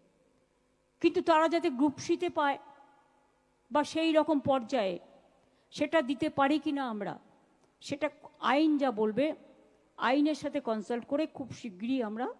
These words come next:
এটা জানাবো। আমি কাউকে হতাশ হতে বারণ করব, তার কারণ আমাদের সরকার হচ্ছে মানবিক সরকার এবং আমাদের দৃষ্টিভঙ্গি always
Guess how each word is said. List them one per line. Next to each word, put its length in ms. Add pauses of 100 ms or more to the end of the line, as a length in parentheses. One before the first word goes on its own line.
(340)
এটা 160
জানাবো। 440 (760)
আমি 240
কাউকে 440 (580)
হতাশ 440
হতে 160
বারণ 300
করব, 400 (880)
তার 180
কারণ 300
আমাদের 340
সরকার 400
হচ্ছে 200
মানবিক 420
সরকার 480 (1080)
এবং 220
আমাদের 380
দৃষ্টিভঙ্গি 640
always 480